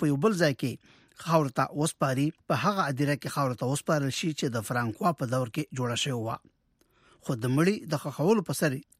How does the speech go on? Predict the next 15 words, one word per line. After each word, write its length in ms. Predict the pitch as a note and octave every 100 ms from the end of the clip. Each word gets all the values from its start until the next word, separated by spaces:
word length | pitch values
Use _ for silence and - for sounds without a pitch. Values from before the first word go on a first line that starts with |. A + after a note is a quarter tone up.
| E3 F3+
لانجه 300 | C#3+ D3 F3
اوس 180 | F3 E3 -
په 60 | C#3
یوه 120 | C3+
نوي 180 | F#3+ G3+ -
سیاسي 260 | C#3+ C#3+ -
پړاو 260 | C#3 C3 -
کې 200 | D3+ C#3+
داخله 280 | B2 C3+ A#2 -
شوې. 220 | B2 A#2 - _ F#3
د 80 | E3
هسپانیې 540 | F3 G#3 G#3 B3 C4 G3
د 100 | F#3
ملي 220 | F3 B3 -
کلیسا 420 | E3+ C#3+ - F#3+